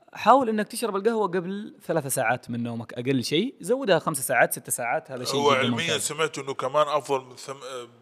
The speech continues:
Speaker 2: ب-، ثمان ساعات، إنه عشان تعرف
Speaker 1: بالضبط، يعني، يعني في ناس
Speaker 2: المنبهات
Speaker 1: يقول
Speaker 2: هي
Speaker 1: لك
Speaker 2: في النهاية.
Speaker 1: هي في النهاية من المنبهات، في ناس يقول لك بعد،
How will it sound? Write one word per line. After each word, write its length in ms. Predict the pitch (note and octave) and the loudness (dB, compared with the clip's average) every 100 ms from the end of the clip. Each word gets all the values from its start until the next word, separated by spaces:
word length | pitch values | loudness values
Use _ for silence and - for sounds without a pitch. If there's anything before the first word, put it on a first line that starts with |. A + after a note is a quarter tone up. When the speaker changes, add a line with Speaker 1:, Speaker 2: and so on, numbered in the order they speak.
| C3 | _
Speaker 2:
ب-، 240 | A2+ G#2 G#2 _ _ _ _ | -12 -12 -14 _ _ _ _
ثمان 240 | - C3+ | -8 -4
ساعات، 460 | B2+ - A#2 C#3+ D3 | -4 0 4 4 2
إنه 200 | C#3+ D#3 | -8 -6
عشان 460 | D3+ E3 G3 G3+ E3+ | -6 -2 -2 -4 -4
تعرف 320 | G3 D#3+ F4 | -4 -2 -2
Speaker 1:
بالضبط، 340 | A3 F#3 F#3 | 2 0 2
يعني، 240 | G#3 G#3 G#3+ | 6 6 8
يعني 200 | E3 A3+ | 6 6
في 100 | C4 | 6
ناس 180 | F3 A3+ | 8 6
Speaker 2:
المنبهات 80 | |
Speaker 1:
يقول 100 | A3 | 2
Speaker 2:
هي 80 | A#3+ | -2
Speaker 1:
لك 60 | A3+ | -2
Speaker 2:
في 80 | - | -6
النهاية. 560 | A#2 A2 G#2+ F3 G3+ | -10 -6 2 6 6
Speaker 1:
هي 60 | F#3 | 6
في 100 | F#3+ | 0
النهاية 180 | F#3+ G#3 | -4 -2
من 140 | F#3 | -2
المنبهات، 540 | E3+ E3 D#3+ D3+ C3 | -2 0 2 4 2
في 120 | - G#3+ | 0 0
ناس 180 | C4 | 0
يقول 220 | A#3 A#3+ A3+ | 0 2 4
لك 220 | E3+ - | 4 0
بعد، 480 | D#3 A#3+ A#3 D3 | 2 4 4 2